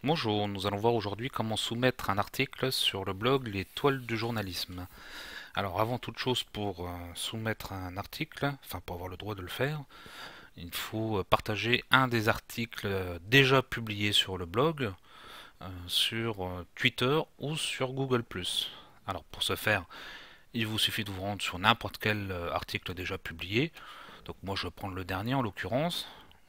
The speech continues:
Euh, et vous verrez en bas de, d'article, vous avez les boutons de partage. Donc, euh, vous cliquez soit sur Google Plus, soit sur Twitter, ou alors, si vous êtes généreux, sur les deux. Ensuite,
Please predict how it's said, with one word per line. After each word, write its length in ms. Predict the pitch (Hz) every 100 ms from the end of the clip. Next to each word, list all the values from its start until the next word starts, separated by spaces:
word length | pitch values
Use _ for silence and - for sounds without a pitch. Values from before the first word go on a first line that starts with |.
| - -
Euh, 20 | 78 80 - - - - - - - -
et 240 | 107 127 - - - - - - -
vous 280 | 113 120 110
verrez 320 | 110 117 143
en 160 | 131 110
bas 200 | 107 135
de, 640 | 113 104 101 98 98 95 95
d'article, 520 | 101 - 147 151 147
vous 300 | 131 113 113
avez 180 | 110 120
les 140 | 113
boutons 340 | 104 107 -
de 60 | 123
partage. 480 | 123 107 98 95 - -
Donc, 160 | 98 95 - -
euh, 40 |
vous 200 | 92 85
cliquez 300 | - - -
soit 400 | 92 - 123 135
sur 240 | 123 - 101
Google 320 | 107 104 95
Plus, 260 | - 131
soit 500 | 160 - - - 123
sur 220 | 123 - -
Twitter, 400 | 101 - 113 143 - - - - - -
ou 220 | 135 127
alors, 240 | 117 139 143
si 120 | 120
vous 140 | 107
êtes 80 | 113
généreux, 380 | 110 98 98 143
sur 200 | - 156
les 120 | 156
deux. 180 | 113 101 - - - - - - - - - - - - - -
Ensuite, 640 | 131 151 - 165 - -